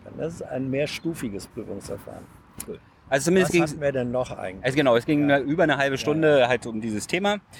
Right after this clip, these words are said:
Speaker 2: Danach ging's weiter mit, äh, Lufthansa.
Speaker 1: Mhm.
Speaker 2: Wollen sie nun gerettet werden oder wollen sie nicht? Ja?
Speaker 1: Ja.
Speaker 2: Dann ging's um Wirecard. Äh,
Speaker 1: Ja.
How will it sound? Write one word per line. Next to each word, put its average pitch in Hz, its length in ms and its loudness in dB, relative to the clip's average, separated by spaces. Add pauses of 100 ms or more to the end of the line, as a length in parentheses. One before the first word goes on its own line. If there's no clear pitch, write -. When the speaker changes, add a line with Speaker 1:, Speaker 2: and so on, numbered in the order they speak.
(260)
Speaker 2:
Danach 135 320 4
ging's 156 300 4
weiter 139 400 4
mit, 123 320 0
äh, 107 320 4
Lufthansa. 202 680 2 (100)
Speaker 1:
Mhm. 131 100 -10
Speaker 2:
Wollen 160 220 4
sie 170 100 -4
nun 175 160 -4
gerettet 160 400 0
werden 147 220 2
oder 127 240 2
wollen 117 220 0
sie 107 100 -4
nicht? 214 480 0
Ja? 156 180 2
Speaker 1:
Ja. - 0 - (880)
Speaker 2:
Dann 151 340 4
ging's 151 380 4
um 127 340 2
Wirecard. 185 840 2
Äh, 127 380 4
Speaker 1:
Ja. 123 60 0